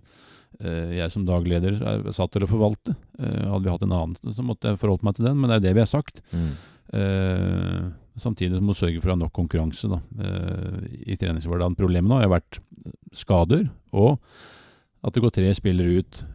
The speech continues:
Speaker 1: eh, en måned nesten før vi får muligheten til å erstatte dem,
Speaker 2: Mm.
Speaker 1: på grunn av overgangsvindu. Eh, men med et, med et, eh, rekruttlag i annen divisjon, kjempearena for de unge. Marco og Fargi, glemte jeg å nevne, eh,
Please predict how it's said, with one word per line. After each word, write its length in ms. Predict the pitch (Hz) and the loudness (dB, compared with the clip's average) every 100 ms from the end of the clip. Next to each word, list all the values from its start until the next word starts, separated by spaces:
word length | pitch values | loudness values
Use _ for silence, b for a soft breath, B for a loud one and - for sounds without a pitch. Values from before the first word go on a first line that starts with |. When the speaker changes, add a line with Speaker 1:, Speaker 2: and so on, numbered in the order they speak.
| - | -6
Speaker 1:
eh, 560 | 92 90 90 87 90 | -4 -4 -4 -4 -4
en 80 | 95 | 0
måned 320 | 92 80 80 | 2 2 0
nesten 240 | 92 87 - | 0 0 -2
før 160 | 95 85 | 2 2
vi 80 | 87 | 0
får 120 | 98 | -2
muligheten 280 | 85 78 92 | -2 -2 -4
til 100 | 85 | -2
å 40 | 85 | -2
erstatte 320 | 85 85 - | 0 -2 0
dem, 180 | 143 113 | -2 -2
Speaker 2:
Mm. 180 | - 80 | -4 -2
Speaker 1:
på 60 | 95 | 2
grunn 120 | 90 | 4
av 140 | 87 80 | 4 2
overgangsvindu. 520 | 76 73 85 90 95 - _ _ _ _ _ _ - | 0 -2 -2 0 -2 -6 _ _ _ _ _ _ -6
Eh, 520 | 90 82 80 80 80 78 B B B B B | -2 0 0 -2 -4 -6 B B B B B
men 140 | 107 | 0
med 120 | 110 110 | 2 2
et, 280 | - - 117 | 0 -6 0
med 140 | 107 101 | 0 0
et, 280 | - - - | -6 -10 -6
eh, 240 | 110 90 | -4 -2
rekruttlag 540 | 101 - 87 - 104 107 | -2 0 -2 0 0 2
i 80 | 98 | 2
annen 180 | 87 82 | 2 2
divisjon, 320 | 80 82 131 | 0 0 -2
kjempearena 800 | - - 117 78 82 80 101 175 117 | 0 0 0 0 0 2 0 -2 -2
for 180 | 113 104 | -2 0
de 180 | 98 95 | 2 4
unge. 420 | 95 87 113 117 | 4 4 2 0
Marco 400 | - 95 101 - - 170 151 147 131 | 2 2 2 -2 0 0 0 0 0
og 80 | 120 | 0
Fargi, 380 | 113 120 - 190 143 | 0 0 -2 -4 0
glemte 260 | 127 113 127 | 0 0 2
jeg 80 | |
å 80 | 127 | 2
nevne, 260 | 117 127 139 - - | 2 0 -4 -6 -6
eh, 220 | 120 | -4